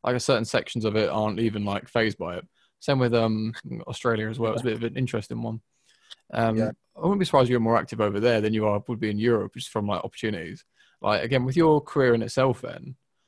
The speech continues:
Speaker 1: like, where's your preference of sort of trajectory in itself? What we said about going b-, back to Liverpool and getting the sort of the home crowd and then coming back the hero as such. Is it a case of your career is U F C specific, like, sort of traditional route? Is it more, like, Brave or some, or,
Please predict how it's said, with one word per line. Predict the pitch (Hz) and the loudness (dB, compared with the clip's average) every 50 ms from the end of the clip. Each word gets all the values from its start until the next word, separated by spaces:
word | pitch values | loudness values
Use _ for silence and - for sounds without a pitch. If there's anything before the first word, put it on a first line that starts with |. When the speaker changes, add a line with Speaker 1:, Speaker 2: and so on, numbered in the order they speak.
| _ _ - | _ _ -4
Speaker 1:
like, | - 110 98 | -2 -2 0
where's | 120 131 143 151 156 156 151 139 131 | 2 2 2 4 4 2 2 2 2
your | 131 131 127 123 120 120 117 - - - _ - - | 4 4 6 6 6 4 2 0 -4 -14 _ -14 -4
preference | - 143 127 - - 123 113 110 - | 2 2 2 2 2 -2 -2 -2 -4
of | 120 107 110 | -6 -6 -6
sort | - - 117 113 | -8 -8 -8 -8
of | - | -2
trajectory | 117 117 107 85 - - 110 107 | 0 0 0 0 -2 -2 -2 -2
in | 107 101 | -2 -2
itself? | 98 - 113 101 107 | -2 -2 -2 0 0
What | 120 127 | 0 0
we | 135 | 0
said | 127 147 120 | 0 0 2
about | 113 104 101 - - | 2 2 0 2 2
going | 127 113 113 113 110 | 2 2 2 0 -2
b-, | 117 117 | -4 -6
back | - - 95 - - | -2 -2 -2 -2 0
to | 113 | 0
Liverpool | 110 110 110 101 - 113 110 107 | 0 0 0 -2 -2 -2 0 0
and | 107 | 0
getting | 104 120 - 110 | 0 0 -2 -2
the | 107 | -8
sort | - - 87 | -8 -8 -8
of | 82 - | -6 -6
the | 104 | 0
home | 92 117 107 107 101 | 0 0 0 0 0
crowd | - 113 107 101 101 | 0 2 2 4 2
and | 104 107 104 | 2 0 0
then | 104 104 107 - | -2 -2 -4 -4
coming | - 117 104 104 | -4 -4 -4 -4
back | - - | -4 -4
the | 104 | 0
hero | 113 113 104 98 95 95 | 0 0 0 0 -2 -4
as | 95 - | -6 -6
such. | - 92 92 - - - _ _ _ _ _ _ - _ _ _ _ | -6 -6 -6 -8 -10 -18 _ _ _ _ _ _ -20 _ _ _ _
Is | - 127 110 123 | -2 0 0 0
it | 120 | -2
a | 123 | 2
case | - 127 117 113 - - | 2 2 2 2 2 2
of | 120 113 107 - - | 0 0 0 -2 0
your | 120 117 110 | 0 0 0
career | - - 120 117 113 113 | 0 -2 0 2 2 2
is | 104 107 | 2 2
U | 117 113 | 2 0
F | 104 | 0
C | - - 110 | 0 -2 -4
specific, | 104 - _ 113 131 147 143 - 185 175 165 - | -4 -6 _ -4 -4 -4 0 0 0 0 0 0
like, | 131 117 - - | -2 -2 -2 -4
sort | - - - 104 | -6 -6 -6 -6
of | 139 - - _ _ - | -8 -14 -18 _ _ -12
traditional | - 127 131 131 - - 139 135 | -6 -4 -4 -4 -2 -2 -4 -2
route? | 139 139 139 131 - | 0 0 0 0 0
Is | 113 117 | -2 -2
it | 107 | -2
more, | 101 110 110 107 104 - _ _ _ _ _ _ _ _ | -2 0 0 0 0 -2 _ _ _ _ _ _ _ _
like, | - 98 80 - - | -4 -4 -4 -2 0
Brave | - 110 110 117 120 120 123 123 113 110 | 2 4 4 6 6 4 4 2 2 0
or | 107 107 107 104 | 0 0 0 0
some, | - - 113 110 - | -2 -6 -8 -4 -2
or, | 113 110 110 107 | 0 0 0 -2